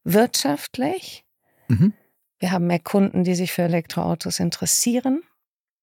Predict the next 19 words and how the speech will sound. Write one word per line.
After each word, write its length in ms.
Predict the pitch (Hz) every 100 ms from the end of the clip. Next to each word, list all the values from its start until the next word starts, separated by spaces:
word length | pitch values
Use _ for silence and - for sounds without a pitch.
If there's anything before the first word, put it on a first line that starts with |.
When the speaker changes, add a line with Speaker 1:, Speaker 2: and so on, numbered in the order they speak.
| _ _ _ _ _ _
Speaker 1:
Wir 240 | 196 240 226
haben 360 | 214 196 190
als 280 | 175 180 175
Unternehmen 800 | 175 175 175 175 175 175 170 - _ -
Geschäftsmodelle, 960 | 185 - 180 - - 175 165 175 170
die 440 | 170 170 175 165 160 _ _ _ _ _ _ _ _ _ -
Speaker 2:
Mhm. 180 | 110 175
Speaker 1:
d-, 100 | -
d-, 340 | - - - - -
die 60 | 185
Speaker 2:
In 100 | 147
Speaker 1:
Profite 480 | - 180 233 180 202
machen. 480 | 185 190 - 240 392 - - - - _
Und 260 | 285 392 330
wir 140 | 277
haben 220 | 262 240
ein 120 | 220
Problem 460 | 226 220 196 226 220
gelöst, 680 | 208 220 262 190 254 -